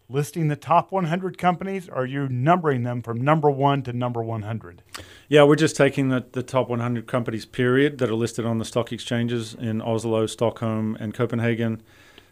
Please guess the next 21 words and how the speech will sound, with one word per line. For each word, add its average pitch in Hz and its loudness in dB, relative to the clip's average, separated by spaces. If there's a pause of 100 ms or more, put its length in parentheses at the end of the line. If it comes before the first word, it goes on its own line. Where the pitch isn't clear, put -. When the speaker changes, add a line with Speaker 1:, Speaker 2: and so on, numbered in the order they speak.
Speaker 2:
And 117 0
then 120 0
we're 127 4
using 120 0
a 110 -2
very 113 0
transparent 110 -4
rating 113 -2
methodology. 104 -6
So 107 -8
we 104 -4
go 110 -2
through 104 -4 (160)
s-, - -16
very 123 0
specific 113 -6
areas 110 -2
that 110 -12
we 107 -6
look 107 -4
for. 107 -4